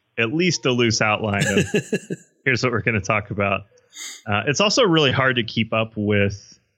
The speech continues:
Speaker 1: a chat while you're talking.
Speaker 2: Yeah. <laughs>
Speaker 1: So, um, typically it's like, if, uh,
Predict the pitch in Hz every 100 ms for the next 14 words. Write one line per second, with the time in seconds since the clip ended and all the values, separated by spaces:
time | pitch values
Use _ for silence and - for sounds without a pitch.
0 | _ - 104 - - 110 107 110 107 107
1 | 104 101 98 - - 98 110 123 131 _
2 | 156 - - - - 117 107 104 - _
3 | _ _ _ _ _ _ - 110 107 110
4 | 180 180 175 151 131 - 123 117 - _
5 | _ 131 113 - - _ _ _ 113 107